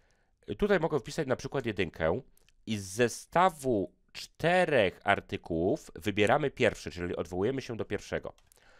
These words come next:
I popatrz, tutaj dopisuję właściwość flex i dopiszę dwójkę dla tego naszego pierwszego artykułu, czyli tak naprawdę dla tej naszej pierwszej kolumny. Co to oznacza? Że dwa razy większa szerokość będzie przypisana do artykułu pierwszego,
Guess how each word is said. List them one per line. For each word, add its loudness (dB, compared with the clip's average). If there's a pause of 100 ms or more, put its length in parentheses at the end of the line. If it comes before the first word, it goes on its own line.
(260)
I -4
popatrz, 0 (260)
tutaj 0
dopisuję -2
właściwość -4
flex -4 (560)
i -4
dopiszę 0 (160)
dwójkę -2
dla 2
tego -2
naszego 0
pierwszego -2
artykułu, -2 (380)
czyli 0
tak -2
naprawdę 2
dla 2
tej -4
naszej -2
pierwszej -4
kolumny. -2 (340)
Co 0
to 2
oznacza? 2 (380)
Że 4
dwa 4
razy 2
większa -4
szerokość -2
będzie -4
przypisana -4
do 0
artykułu -4
pierwszego, -2